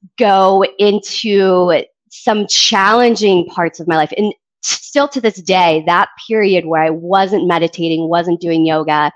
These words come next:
was some of the hardest times in my life. Um, I learned a lot during that period. Um, but it wasn't until I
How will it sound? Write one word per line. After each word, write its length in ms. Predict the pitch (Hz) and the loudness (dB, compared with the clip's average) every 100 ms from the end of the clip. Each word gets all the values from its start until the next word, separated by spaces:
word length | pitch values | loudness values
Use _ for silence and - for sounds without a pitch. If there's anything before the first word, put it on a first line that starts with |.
| - - - | -10 -20 -6
was 120 | 233 | -4
some 140 | 269 294 | 0 0
of 60 | |
the 60 | 285 | 0
hardest 320 | 269 294 285 | 0 -2 -2
times 220 | 285 269 | -2 -2
in 100 | 254 | 0
my 120 | 247 233 | 0 2
life. 400 | 208 240 170 - - | 2 2 0 -2 -8
Um, 320 | 175 165 160 160 | -6 -2 -2 0
I 120 | 185 | 0
learned 260 | 185 196 214 | 0 0 0
a 40 | |
lot 280 | 175 156 156 | 2 0 0
during 180 | 175 165 | -2 -2
that 160 | 151 - - | -2 -4 -8
period. 640 | 147 151 147 147 147 165 - - - - | -6 -2 0 0 -2 -4 -12 -20 -20 -6
Um, 320 | 165 170 175 175 | 0 0 0 0
but 160 | 247 240 | 0 2
it 120 | 233 | 0
wasn't 600 | 208 202 233 262 370 320 | -2 2 2 2 2 2
until 840 | 262 226 - 202 196 175 165 165 180 - - - - | 2 0 -4 -2 2 2 2 0 -4 -8 -20 -10 -2
I 640 | 180 165 165 160 160 160 | 0 2 2 2 2 0